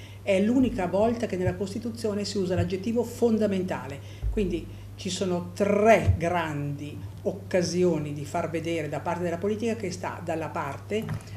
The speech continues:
dell'interesse del singolo e della comunità. Lavoro, ambiente, salute devono essere tre persone amiche, tre, eh, vestali,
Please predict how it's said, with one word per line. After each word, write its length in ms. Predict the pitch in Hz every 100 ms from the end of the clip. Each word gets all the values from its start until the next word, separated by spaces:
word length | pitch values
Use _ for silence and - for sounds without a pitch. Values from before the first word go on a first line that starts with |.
| -
dell'interesse 680 | 185 180 175 170 151 151 156
del 180 | 180 180
singolo 640 | - 247 269 262 269 -
e 120 | 196 185
della 240 | 185 180
comunità. 640 | 180 185 175 175 - 120 - - - - - - - 175
Lavoro, 800 | 180 175 214 240 247 247 - -
ambiente, 800 | 180 165 175 190 175 160 - 156
salute 560 | - - 208 233 233 202
devono 300 | 175 170 170
essere 720 | 160 151 - 151 143 - - - -
tre 520 | - 196 196 175 - -
persone 680 | 165 170 - 208 180 170 -
amiche, 600 | 170 175 170 - 233 247 - - -
tre, 440 | 185 185 185 -
eh, 680 | 180 175 170 160 156 156 151
vestali, 840 | 160 180 - 185 151 165 220 247